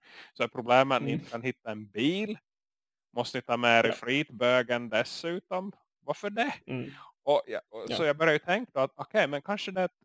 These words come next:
Speaker 1: roligt historiespår. Kanske, vet du, den här Salim representerar, vet du, det mänskliga. Och kanske kärlek i en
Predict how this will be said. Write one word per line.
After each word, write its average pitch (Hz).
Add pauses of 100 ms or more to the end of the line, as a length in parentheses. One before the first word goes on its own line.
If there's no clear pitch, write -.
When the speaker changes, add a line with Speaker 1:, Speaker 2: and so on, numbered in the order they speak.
Speaker 1:
roligt 170
historiespår. 156
Kanske, 123 (560)
vet 117
du, 117
den 117
här 117
Salim 139
representerar, 127
vet 123
du, 120
det 123
mänskliga. 139
Och 165
kanske 147
kärlek 117
i 113
en 107